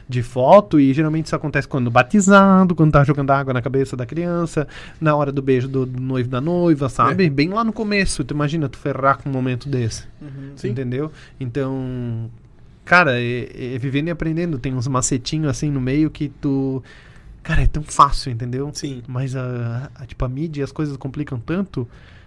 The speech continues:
Speaker 1: que o conhecimento tem que chegar através de uma pessoa,
Speaker 3: Uhum.
Speaker 1: sabe? E eu acho muito legal, tipo, ensinar isso. É que nem tu vir aqui e montar, se tu ir pelo, pelo manual e coisa, meu, tu fica horas
Speaker 2: Sim.
Speaker 1: aqui. Mas se
Speaker 3: Sim.
Speaker 1: alguém vir falar, "Não, tem que botar isso
Speaker 3: Ah.
Speaker 1: aqui, aqui, ali, ali,
Speaker 2: Sim,
Speaker 1: tchau",
Speaker 2: sim.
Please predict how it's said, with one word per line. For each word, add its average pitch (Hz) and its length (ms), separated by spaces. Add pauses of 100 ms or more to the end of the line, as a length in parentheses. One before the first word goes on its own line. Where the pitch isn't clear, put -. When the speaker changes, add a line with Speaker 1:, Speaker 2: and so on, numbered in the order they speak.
(120)
Speaker 1:
que 156 140
o 143 40
conhecimento 151 460
tem 151 100
que 139 60
chegar 143 200
através 139 280
de 123 60
uma 120 100
pessoa, 113 480 (100)
Speaker 3:
Uhum. 139 120 (100)
Speaker 1:
sabe? 135 240
E 127 160
eu 131 140
acho 135 160
muito 156 180
legal, 117 340 (520)
tipo, 120 180
ensinar 117 360
isso. 104 180
É - 40
que 120 80
nem 139 180 (340)
tu - 80
vir 131 100
aqui 127 160
e 131 40
montar, 143 320
se - 80
tu - 80
ir 117 40
pelo, 117 420 (480)
pelo 123 280
manual 117 420
e 123 60
coisa, 131 240
meu, 127 140
tu - 100
fica 123 260
horas 151 240
Speaker 2:
Sim. 196 160
Speaker 1:
aqui. 123 180
Mas 156 200
se - 40
Speaker 3:
Sim. - 40
Speaker 1:
alguém 156 180
vir 156 100
falar, 170 200
"Não, 247 200
tem 135 120
que - 40
botar 156 180
isso 160 100
Speaker 3:
Ah. - 20
Speaker 1:
aqui, 156 140
aqui, 202 260
ali, 175 180
ali, 185 160
Speaker 2:
Sim, 160 160
Speaker 1:
tchau", 196 140
Speaker 2:
sim. 190 240